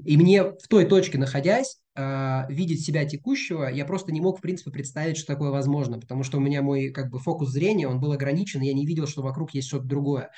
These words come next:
Сейчас, а, я, как бы, на другом уровне нахожусь, у меня все еще есть фокус, как бы, вот в текущем уровне, я понимаю, что мне нужно, я понимаю, куда я двигаюсь, я понимаю, куда я, как бы, хочу прийти, да, к некой там гармонии внутри себя, но,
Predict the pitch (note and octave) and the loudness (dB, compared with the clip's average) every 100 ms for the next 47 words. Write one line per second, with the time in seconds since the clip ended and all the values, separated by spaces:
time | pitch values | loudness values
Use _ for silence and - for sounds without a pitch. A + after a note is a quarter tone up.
0 | - - - - D3 G#3+ C4+ - - D3+ | -18 -18 -14 -6 0 4 4 2 -2 0
1 | D3+ D3 D3 F3 F3+ E3 C#3+ - F3 D#3+ | 2 2 2 2 2 2 0 -2 0 2
2 | F3+ F3+ E3 D3 D3 D3+ D#3 C4+ - C#3+ | 4 4 2 2 0 -2 -4 -6 -6 -4
3 | D#3 - F#3+ E3+ D#3 D3 D3 F3 E3 C3 | -4 0 0 0 0 -4 -4 -6 -6 -8
4 | C#3 C3 C3+ - E3 F3+ E3 C#3+ C#3+ C3+ | -6 -4 -4 -6 -6 -2 -2 -2 -2 -2
5 | C3 C3+ D3+ C#3+ C3+ C3+ C#3+ C#3+ C3 C3+ | -2 -2 -2 -2 -4 -4 -2 -2 -2 -4
6 | D3 D3 C#3 C3 C3+ C3+ D3+ C3+ B2+ C#3 | -2 -2 -4 -4 -6 -4 -4 -4 -4 -6
7 | C#3 C#3+ C3+ C#3 C#3 C3+ _ _ C3+ C3+ | -6 -4 -6 -6 -6 -8 _ _ -6 -2
8 | C#3+ D3 C#3+ C#3+ C3+ C3+ A#2 A#2 C#3 C#3 | -2 0 0 0 0 -2 -4 -4 -2 0
9 | C#3 B2+ A#2+ A2+ A2+ C#3+ D3 B2+ A#2 C3 | -2 -2 -6 -8 0 4 4 4 2 -2
10 | C3+ C3+ D3 F3 C4 - _ - - - | 0 -2 0 2 2 -2 _ -20 -20 -20
11 | - - C#3+ F3 F#3+ F#3+ E3+ | -20 -4 2 6 6 6 2